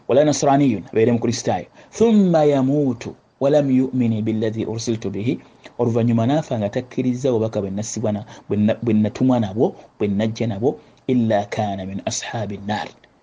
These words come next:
Okuggyako abeera wa muliro. Waliwo lwe yagambye nti, "Singa Musa abaddewo ne Yesu, n'enzija ne Qur'an, ne bagaana okungoberera,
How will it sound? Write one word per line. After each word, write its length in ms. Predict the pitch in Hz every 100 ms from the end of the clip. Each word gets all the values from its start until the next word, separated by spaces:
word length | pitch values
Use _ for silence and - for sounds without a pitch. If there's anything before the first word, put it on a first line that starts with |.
| _ _ _ _
Okuggyako 500 | - 113 107 110 113
abeera 300 | 101 98 90
wa 120 | 90
muliro. 300 | 95 92 90 - _ _
Waliwo 180 | 120 123
lwe 80 | 113
yagambye 340 | 110 110 110
nti, 100 | 110
"Singa 300 | - 113 120
Musa 300 | 113 113 104
abaddewo 460 | 104 107 110 110 131 - _ _ _ _ _ -
ne 160 | 107
Yesu, 400 | 110 110 107 - 90 -
n'enzija 360 | 113 107 107 104
ne 80 | 107
Qur'an, 500 | - 113 113 101 92 - _ _ _ _ _
ne 60 | 107
bagaana 340 | 117 120 117
okungoberera, 720 | 107 113 104 98 98 95 -